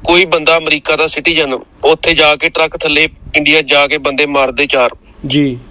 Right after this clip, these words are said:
Speaker 1: ਤੇ ਆਡੇ ਲੋਕ ਇਕੱਠੇ ਹੋ ਕੇ ਉਹਨੂੰ ਰੋੜਿਆਂ ਨਾਲ ਮਾਰ ਮਾਰ ਕੇ ਉੱਥੇ ਹੀ ਮਾਰ ਦੇਣਗੇ।
Speaker 2: ਜੀ, ਜੀ, ਜੀ, ਸਹੀ ਗੱਲ ਆ।
Speaker 1: ਤੇ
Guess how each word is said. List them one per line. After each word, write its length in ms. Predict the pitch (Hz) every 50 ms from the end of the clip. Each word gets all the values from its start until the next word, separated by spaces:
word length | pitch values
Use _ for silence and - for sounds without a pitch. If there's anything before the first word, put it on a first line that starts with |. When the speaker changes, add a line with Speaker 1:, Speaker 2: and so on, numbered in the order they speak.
| - - - - -
Speaker 1:
ਤੇ 220 | 175 180 180 - - - _ - - - -
ਆਡੇ 300 | 170 175 175 175 196 190
ਲੋਕ 260 | 190 190 196 - 196
ਇਕੱਠੇ 180 | 196 - 196
ਹੋ 120 | 208 202 190
ਕੇ 120 | 180 190
ਉਹਨੂੰ 180 | 196 196 202 196
ਰੋੜਿਆਂ 280 | 185 175 170 180 180
ਨਾਲ 100 | 180 185
ਮਾਰ 200 | 175 170 165 160
ਮਾਰ 220 | 160 160 165 160 160
ਕੇ 80 | 160
ਉੱਥੇ 200 | 170 160 - 170
ਹੀ 60 | 180 175
ਮਾਰ 200 | 170 147 131 131
ਦੇਣਗੇ। 280 | - 123 120 - - - - - - 143
Speaker 2:
ਜੀ, 240 | 127 139 143 143 135
ਜੀ, 180 | 127 131 131
ਜੀ, 160 | 120 117 120 117
ਸਹੀ 300 | - - 147 139 135 135
ਗੱਲ 200 | 131 120 113 113
ਆ। 40 | 120 - - - - - - - - - - - - - - - - -
Speaker 1:
ਤੇ 140 | - 165